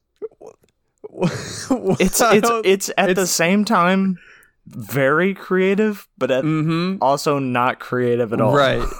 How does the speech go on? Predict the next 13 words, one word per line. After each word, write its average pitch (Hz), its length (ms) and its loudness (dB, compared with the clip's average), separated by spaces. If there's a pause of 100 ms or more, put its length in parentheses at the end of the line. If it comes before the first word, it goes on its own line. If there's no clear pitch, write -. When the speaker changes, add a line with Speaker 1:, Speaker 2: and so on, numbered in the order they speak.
Speaker 2:
<laughs> - 200 -6
Speaker 1:
Exactly. 131 760 -2
Speaker 2:
Yeah, 123 360 0
a - 40 -4
Speaker 1:
Like, 135 140 2
Speaker 2:
kid 147 140 4
Speaker 1:
it's 131 100 4
Speaker 2:
ate 123 80 0
some 156 300 4
Speaker 1:
so 160 40 4
Speaker 2:
peanuts, 147 460 0
but, - 220 -2
like, 131 180 0